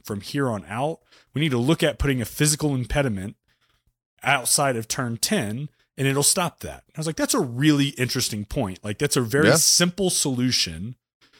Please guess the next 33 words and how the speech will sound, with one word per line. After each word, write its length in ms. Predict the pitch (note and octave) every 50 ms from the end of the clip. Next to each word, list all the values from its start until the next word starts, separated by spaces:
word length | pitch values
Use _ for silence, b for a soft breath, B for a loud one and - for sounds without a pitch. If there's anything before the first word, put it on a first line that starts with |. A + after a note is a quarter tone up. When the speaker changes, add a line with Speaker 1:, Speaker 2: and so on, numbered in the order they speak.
| b b b _ _ -
Speaker 1:
to 100 | - C3
next 440 | A2+ B2 C3+ C#3 B2+ - - - D3
year's 180 | C#3 B2+ A2+
Austrian 440 | A#2+ B2 B2 - - C3 B2 A#2+ A2+
Grand 300 | A2 B2 A2+ A2 G#2+ G#2+
Prix 280 | - - G3+ F3 D3+ B2
to 80 | A#2
not 400 | A2 A2+ A2 A#2+ B2+ B2 B2 A#2
have 240 | G#2+ B2 A#2+ A#2 G#2+
this 180 | G#2+ G#2 - -
kind 200 | - - F#2+ E2+
of 40 |
silliness, 640 | - - - F2+ D#2+ D2 C2+ - - - - - -
'cause 160 | - A#2+ A2+
this, 360 | C#3 F#3 E3+ - - - - -
Speaker 2:
Yeah. 160 | - G2 - - - _ _ _ _ _ _ _ -
Speaker 1:
this 160 | F3 F3 -
silliness 420 | - - E3+ D#3 C#3+ B2+ A#2+ A2
took 160 | - - A#2+ -
away 180 | G#2+ G#2 F#2+
from 200 | F2+ - F#2 E2+
the 60 | E2
weekend 460 | D#2 E2 E2+ - - - - G2 - B B B B B B B B - -
and 200 | C#3 E3 F3 D3+
took 160 | - D#3 -
away 80 | C#3 C#3+
Speaker 2:
I, 60 | E3 E3
I 80 | E3
did 40 | D#3+
Speaker 1:
points 180 | C#3+ - - F3
Speaker 2:
know 200 | E3 D#3+ D#3 D#3
Speaker 1:
from 40 | D3
people. 340 | C3 B2 A#2+ E2 E2 F2+ -